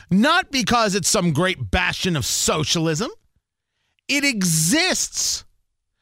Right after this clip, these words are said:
because you want to make sure the damage is contained so it doesn't hurt your property or limits the damage to your property.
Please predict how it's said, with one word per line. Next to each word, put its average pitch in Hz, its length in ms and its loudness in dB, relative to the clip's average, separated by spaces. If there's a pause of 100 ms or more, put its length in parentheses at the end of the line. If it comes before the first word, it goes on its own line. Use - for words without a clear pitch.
(240)
because 214 1300 0 (800)
you 226 280 4
want 302 280 0
to 262 120 2
make 247 280 0
sure 240 460 2
the 196 140 0
damage 247 640 0
is 220 140 -2
contained 226 720 0 (200)
so 247 260 2
it 196 100 0
doesn't 254 280 2
hurt 226 180 0
your 247 220 0
property 208 540 -2 (180)
or 233 140 2
limits 285 460 0
the 254 100 0
damage 180 440 0
to 185 100 -2
your 170 160 0
property. 110 520 -4